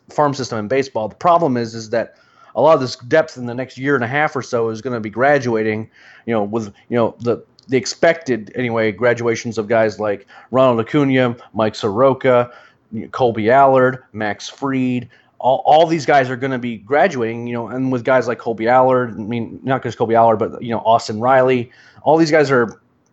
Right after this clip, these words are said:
right there. I mean, they're all in double A or higher. And in the lower minors, there's, I mean, Rome was certainly still a stacked team, still had plenty of talent on it, but you basically lost most of your rookie league roster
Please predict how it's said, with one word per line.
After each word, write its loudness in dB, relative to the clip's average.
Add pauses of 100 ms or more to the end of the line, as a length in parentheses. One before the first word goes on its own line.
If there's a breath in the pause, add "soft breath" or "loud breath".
(500)
right 2
there. 2
I -10
mean, -2
they're 2
all 4
in -2
double 0
A 0
or -2
higher. -4 (520 soft breath)
And -4
in -4
the -2
lower 4
minors, 0
there's, -2
I -12
mean, -6
Rome 4
was -2
certainly -4
still -4
a -2
stacked 0
team, -6
still 0
had 2
plenty -2
of -4
talent -2
on 2
it, -8 (360 loud breath)
but 2
you -4
basically 2
lost 4
most 4
of -4
your 0
rookie 2
league -2
roster -4